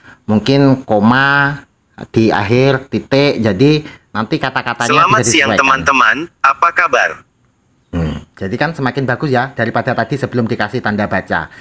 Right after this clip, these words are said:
Speaker 1: Dan kemudian bagaimana cara untuk mendownloadnya? Downloadnya kita tinggal klik yang, eh, sebelah kanan ini yang ada gambar lagu ini.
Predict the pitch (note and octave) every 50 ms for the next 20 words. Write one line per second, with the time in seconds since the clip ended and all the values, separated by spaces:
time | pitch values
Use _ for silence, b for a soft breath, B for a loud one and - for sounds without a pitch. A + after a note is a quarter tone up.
0 | B B B B B B B - D3 D3+ E3 E3 E3+ F#3 F3 D3+ E3 F3 F#3 G#3+
1 | B3 C#4+ C4+ - B B B B B - D3+ D3 - D#3+ F3 F#3 G#3 G#3+ G#3 G3+
2 | F#3 F3 F3+ E3 E3 F3 F3 D#3 F#3 F3 E3+ E3+ E3+ E3+ D#3+ - - F3 F3 E3+
3 | D#3+ D#3+ D#3+ D#3 D3+ C#3+ - C#3+ D3+ D#3+ F3 F#3 F#3 F#3 G3 G3 F#3+ F#3+ B B
4 | B B B _ A#2+ C3+ C#3+ D3+ D3 D3 D3 - D3+ D3+ D#3+ E3 D#3 D3+ C#3+ E3
5 | D#3+ D#3+ - C#3+ C3 B2 C#3+ C#3+ C#3 C#3 - D#3 D#3+ D#3 - - D3+ D3+ D#3+ E3
6 | E3 E3 D#3+ D#3+ - _ _ _ _ _ _ _ _ _ - A#2+ B2+ C3 B2+ C3
7 | C3 C3 B2+ C3 C3 B2+ B2+ B2+ - - - C3 C3 B2 - C3 B2+ B2+ C3+ B2+
8 | B2+ B2+ C3 D#3 E3+ D3 C3 B2 A#2+ - A#2+ - B2 A#2 A2+ A2 A#2 A2+ A#2+ A2+
9 | G#2+ G2+ - - A#2+ A2 G#2+ G#2+ A#2+ C#3 E3